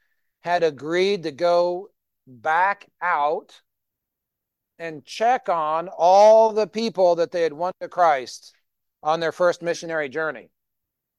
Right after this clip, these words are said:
And then Paul and Barnabas, they're getting ready to go, and Barnabas is like, "Oh, by the way, I'm bringing John Mark with me. We gotta bring him with us."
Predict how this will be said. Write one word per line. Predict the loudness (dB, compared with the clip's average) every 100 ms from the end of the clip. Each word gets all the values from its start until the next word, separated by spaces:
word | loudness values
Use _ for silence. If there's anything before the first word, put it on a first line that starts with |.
| _ _ -12
And | -8
then | -6 -6 -8
Paul | -8 0 2 2
and | -2
Barnabas, | -2 -2 -2 -6 -6
they're | -6
getting | -2 -2 2
ready | 2 2
to | 0
go, | 2 4
and | 2
Barnabas | 2 0 -2 -8
is | -6
like, | -6 0
"Oh, | 2 4
by | 4 4
the | 2
way, | -2 0 0 -2
I'm | -10
bringing | -10 -12 -10 -8
John | -4 -2 -2
Mark | -2 -2 -2
with | -6
me. | -6 -12 -12 _ _ _ _ _ _ _ -16
We | -4
gotta | -2
bring | 0 0
him | -2 0
with | 0 0
us." | -4 -8 -20